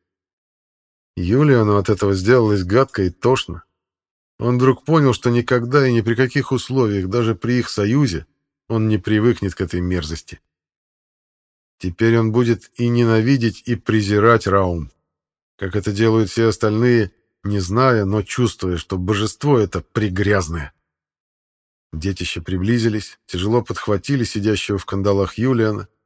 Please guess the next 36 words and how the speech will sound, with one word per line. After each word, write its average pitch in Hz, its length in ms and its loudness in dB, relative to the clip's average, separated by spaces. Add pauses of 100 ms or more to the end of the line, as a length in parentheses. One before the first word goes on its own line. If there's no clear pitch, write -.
(120)
и 127 100 -2
повели 107 440 0
его 98 200 2
по 95 160 -2
залам 92 320 0
храма. 90 500 -4 (800)
А 85 120 -8
перед 101 280 -2
этим 139 260 2
он 127 100 2
услыхал, 120 520 0
как 113 180 -2
в - 20 -16
коридоре 120 520 2
затихли 110 500 -4
шаги 110 360 -4
быстро 104 400 -2
убегающего 104 600 -2
человека, 98 640 -2 (340)
который 92 380 -4
всё 92 180 -4
подслушивал. 90 760 -6 (1040)
Дети 113 440 -2
Раум 98 440 0
передали 104 480 2
гостя 95 360 -2
прислужникам, 107 840 -4 (180)
которые 107 420 -4
действительно 104 580 -2
сбили 104 360 -2
с - 120 -8
него 98 160 -2
кандалы 101 500 0
и 104 40 0
дали 92 200 0
свободу. 87 560 -6